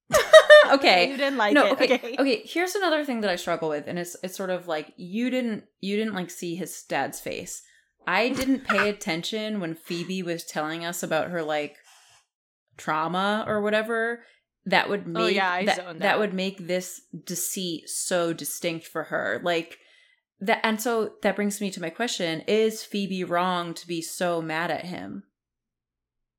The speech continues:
Speaker 1: That, I think that, hmm. I think that, like, it would have been more believable if she was just like,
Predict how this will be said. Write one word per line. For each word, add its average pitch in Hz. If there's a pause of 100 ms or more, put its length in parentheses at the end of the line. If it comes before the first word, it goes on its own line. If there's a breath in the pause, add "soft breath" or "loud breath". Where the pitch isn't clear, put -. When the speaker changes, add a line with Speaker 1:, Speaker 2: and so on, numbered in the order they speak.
(600)
Speaker 1:
That, 185 (640)
I 320
think 453
that, 453 (880)
hmm. 175 (680)
I 285
think 415
that, 466
like, 339
it 233
would 240
have 220
been 208
more 220
believable 185
if 180
she 190
was 180
just 185
like, 165